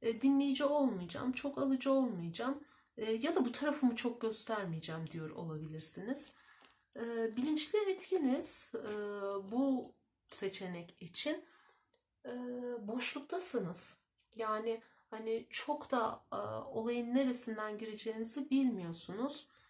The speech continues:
Ha, bilmediğiniz şey size ne getirir? E, çok fazla ödün verebilirsiniz diyor bu konuyla ilgili. Hani vereceğiniz ödünlere dikkat edin. E, biraz önce dediğim gibi bu bir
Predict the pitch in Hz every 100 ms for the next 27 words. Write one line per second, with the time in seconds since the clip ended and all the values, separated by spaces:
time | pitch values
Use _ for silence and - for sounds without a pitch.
0 | _ _ _ 240 233 294 330 302 285 285
1 | 285 - - 294 285 - 254 294 285 285
2 | - _ _ 269 330 269 220 - 190 247
3 | 381 - - _ _ _ - 247 247 247
4 | 247 240 240 240 339 - 339 311 311 320
5 | 294 254 220 196 180 165 160 165 - 165
6 | 156 - 156 160 165 - 170 160 151 156
7 | 156 151 165 208 262 277 _ _ - 262
8 | 262 262 254 247 247 247 - 262 247 247
9 | 240 254 233 233 233 240 - 262 254 175
10 | 190 240 247 _ _ _ 226 226 226 311
11 | 330 285 269 277 254 247 262 247 208 208
12 | 247 220 226 226 214 220 220